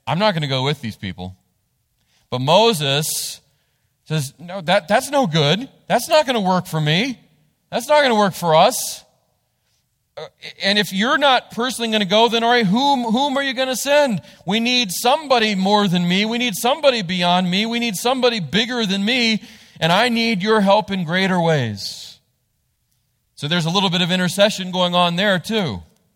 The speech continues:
And God responds to that. He honors that. And he says, "Okay, Moses, <laughs> all right. My presence will go with you, and I will give you rest." The word used for rest here,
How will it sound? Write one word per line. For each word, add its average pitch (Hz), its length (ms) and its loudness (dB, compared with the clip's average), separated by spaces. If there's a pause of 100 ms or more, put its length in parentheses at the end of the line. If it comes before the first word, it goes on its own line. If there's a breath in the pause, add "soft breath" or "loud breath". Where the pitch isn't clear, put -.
(1400)
And 131 180 -2
God 143 240 2
responds 175 500 -2
to 123 100 -10
that. 101 180 -2
He 117 100 -4
honors 147 360 -2
that. 98 180 -2
And 98 80 -8
he 110 60 -8
says, 110 280 -10
"Okay, 123 280 -6
Moses, 92 560 -12
<laughs> - 20 -12
all 123 160 -4
right. 90 220 -8 (920)
My 117 140 0
presence 151 920 -4 (180)
will 98 680 -2 (120)
go 107 160 -4
with 110 240 -6
you, 92 200 -10 (240 soft breath)
and 120 240 -4
I 120 240 -2
will 107 640 -6
give 104 200 -6
you 90 240 -8 (120)
rest." 90 380 -8 (280 soft breath)
The - 100 -4
word 190 280 2
used 196 300 0
for 147 220 -4
rest 151 360 0
here, 208 380 -2